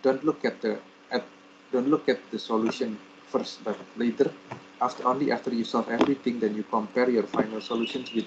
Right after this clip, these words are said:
the derivations that I did in here. Okay, I think that will be all for today's drop-in sessions, and I would encourage you to come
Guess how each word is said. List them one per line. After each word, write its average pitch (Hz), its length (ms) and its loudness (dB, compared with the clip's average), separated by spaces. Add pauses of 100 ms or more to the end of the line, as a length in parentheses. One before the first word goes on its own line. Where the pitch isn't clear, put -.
the 131 160 0 (840)
derivations 120 500 -2
that 110 120 0
I 107 140 2
did 104 200 -2
in 98 100 0
here. 95 160 -10 (3250)
Okay, 139 320 4
I 139 80 0
think 170 400 0
that 139 260 4
will 123 140 2
be 117 220 -4
all 139 340 4 (260)
for 127 300 4 (800)
today's 131 240 4
drop-in 123 280 2
sessions, 180 440 0
and 120 320 -4
I 127 120 4
would 143 260 2
encourage 135 520 4
you 156 160 4
to 131 80 0 (140)
come 139 240 0